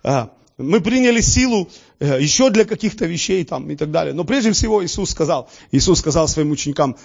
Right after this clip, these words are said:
"Вы примете силу, когда сойдет на вас Святой Дух". Здесь есть кто-то, на кого Дух Святой сошел однажды? А, вот. И он сказал следующую вещь, что "Вы примете силу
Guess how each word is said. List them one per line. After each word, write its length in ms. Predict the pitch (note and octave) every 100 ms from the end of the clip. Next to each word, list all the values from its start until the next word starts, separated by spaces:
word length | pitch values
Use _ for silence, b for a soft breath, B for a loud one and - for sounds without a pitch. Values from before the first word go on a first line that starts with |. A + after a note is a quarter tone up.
| B
"Вы 300 | C3 A3+ C#4
примете 600 | - G#3+ C4 C#4 A#3 -
силу, 460 | D#3+ D3 A3 A3 C#3
когда 400 | D3+ D3 D3+ C3+ B B B
сойдет 760 | - C#3 E3 E3 G3+ A3 -
на 100 | C#3
вас 180 | C3+ B2
Святой 260 | - B2+ C3+
Дух". 140 | B2+
Здесь 240 | C3 A3 -
есть 340 | B3 - -
кто-то, 380 | - F#3+ F#3+ D3 B B -
на 80 | D3+
кого 240 | E3 D#3+
Дух 160 | D3+ F3
Святой 280 | D3+ D3+
сошел 420 | C3+ D3 - E3 B2
однажды? 420 | A#2+ A#2+ G#2+ - B B B B B -
А, 100 | A#2
вот. 240 | B2+ B2
И 40 |
он 160 | D#3 G3+
сказал 320 | - F#3+ G#3+
следующую 460 | - B3 G3+ - F3+
вещь, 160 | F#3 -
что 240 | F#3 D#3+ B B
"Вы 140 | E3
примете 420 | A3+ B3 A#3+ A3 G#3
силу 500 | - A#3+ A#3 G3+